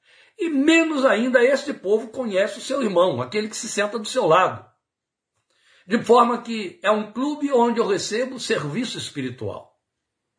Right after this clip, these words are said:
Eu entro lá, eu me sirvo daquela hora de serviço, eu julgo o serviço que está sendo oferecido, se me agradou, desagradou, se foi bonito, se foi feio. Saio de lá e vou voltar lá na outra semana, et cetera. E também criou-se o modismo das igrejas das duas portas.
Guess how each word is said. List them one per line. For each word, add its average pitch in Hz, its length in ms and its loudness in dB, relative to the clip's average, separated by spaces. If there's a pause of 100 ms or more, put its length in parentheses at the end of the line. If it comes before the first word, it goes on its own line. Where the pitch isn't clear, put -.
(160)
Eu 165 200 4
entro 160 300 -2
lá, 269 400 2 (100)
eu 202 140 0
me 202 100 -4
sirvo 202 280 -8
daquela 160 360 0
hora 269 300 4
de 269 80 -10
serviço, 220 520 -4
eu 196 180 2
julgo 277 680 4
o 220 40 -8
serviço 196 420 -8
que - 40 -20
está 202 180 -6
sendo 202 180 -8
oferecido, 180 600 -8 (140)
se 226 120 -8
me 214 80 4
agradou, 196 420 4
desagradou, 165 420 0
se - 80 -10
foi 202 120 -4
bonito, 180 360 -8
se 214 80 -8
foi 156 200 -4
feio. 190 440 2 (1040)
Saio 269 380 0
de 196 100 -2
lá 269 460 2 (160)
e 427 100 -6
vou 453 160 -4
voltar - 380 -2
lá 415 320 -4 (520)
na 240 100 -2
outra 220 260 4
semana, 190 380 0
et 180 100 -2
cetera. 285 240 0
E 269 100 0
também 277 280 4
criou-se 254 560 0
o - 20 -8
modismo 202 420 -4
das 202 180 -2
igrejas 220 380 -6
das 214 240 0
duas 254 240 -4
portas. - 680 -10